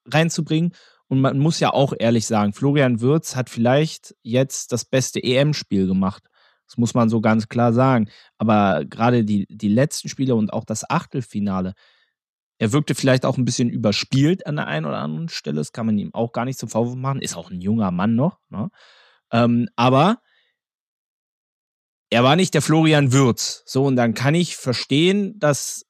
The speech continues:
Nagelsmann zumindest am Anfang gegen Spanien sagt, ey, ein Sané ist vielleicht auch tempomäßiger ein bisschen besser.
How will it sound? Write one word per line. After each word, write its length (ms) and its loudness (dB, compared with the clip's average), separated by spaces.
Nagelsmann 680 2
zumindest 540 -2
am 140 -4
Anfang 440 0
gegen 180 0
Spanien 480 0
sagt, 260 0
ey, 180 2
ein 120 2
Sané 380 2
ist 100 0
vielleicht 340 0
auch 160 -2
tempomäßiger 840 0
ein 100 2
bisschen 320 -2
besser. 400 2